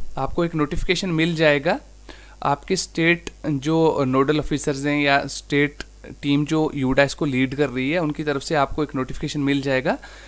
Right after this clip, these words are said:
जब दो हज़ार चौबीस पच्चीस का जो डेटा है,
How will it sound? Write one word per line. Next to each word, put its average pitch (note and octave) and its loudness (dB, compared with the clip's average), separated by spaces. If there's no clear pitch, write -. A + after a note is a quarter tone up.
जब E3+ 0
दो D3+ 0
हज़ार E3+ 0
चौबीस E3+ -2
पच्चीस - 0
का F3 0
जो D#3+ 0
डेटा C#3 2
है, D#3+ 2